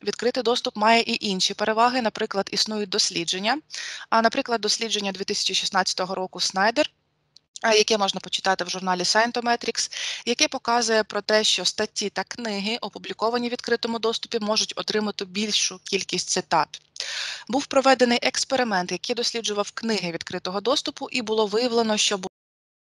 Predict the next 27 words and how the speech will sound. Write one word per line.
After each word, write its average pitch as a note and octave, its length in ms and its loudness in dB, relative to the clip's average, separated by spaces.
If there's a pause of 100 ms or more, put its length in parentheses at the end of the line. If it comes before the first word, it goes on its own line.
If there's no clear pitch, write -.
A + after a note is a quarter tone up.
позитивна F#3 300 2
тенденція F3 640 4
цитування F3+ 640 -2
книг A3 380 -4
відкритого A#3+ 520 -2
доступу A3+ 380 0
порівняно G#3 540 2
з - 180 0
іншими F3+ 420 2
книгами. - 480 -12 (600)
У B3+ 80 -4
чотирнадцятому C#4 760 2
році G3+ 340 0
Research G#3+ 520 2
Information G3+ 560 -4
Network A3 400 0
проаналізував A3 760 4
веб-трафік G#3+ 800 2
понад G3+ 360 -2
семиста G#3+ 540 2
статей, F#3+ 520 -4 (400)
опублікованих B3 760 -2
у A#3 100 -4
гібридному G#3 560 0
журналі F#3+ 400 2
Nature G#3 380 4
Communications. F3+ 920 -6